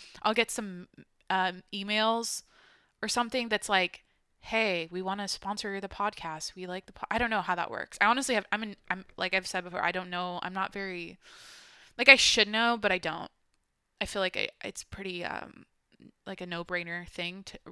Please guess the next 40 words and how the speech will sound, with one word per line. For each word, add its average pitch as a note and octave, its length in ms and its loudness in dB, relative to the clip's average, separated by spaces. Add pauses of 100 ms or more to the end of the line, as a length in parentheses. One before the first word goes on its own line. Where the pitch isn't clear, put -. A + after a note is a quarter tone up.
(120)
understand F3 460 -6
how E3+ 380 -6 (880)
getting E3+ 260 -8
a E3+ 60 -16
podcast E3 480 -8
sponsor-, - 440 -10
sponsorship - 640 -4
works. G3 220 -4 (200)
Maybe B3 240 6
I, C4 200 10
I'm A3 120 2
supposed A3+ 240 -6
to G3 80 -2
reach G3+ 280 -6
out. G3+ 260 2
I G3+ 100 2
don't G3+ 120 -4
know. E3+ 240 -8 (520)
But B3+ 120 4
at C4+ 60 4
this D#4 160 2
point, G#3 380 -2 (300)
I B3 60 -8
don't C4 100 -10
give G#3+ 120 -12
a - 40 -6
shit - 180 -4
about G3+ 200 -4
that. G#3+ 160 0
I A3+ 60 4
don't A#3+ 120 -2
wanna, G#3 280 -6 (1300)
that's G#3+ 160 -4
not A#3+ 100 -4
the A3+ 60 -2
point G3+ 280 -8
of F#3+ 60 -8
this. F3 160 -10
It's - 160 -18
like, F#3+ 260 -8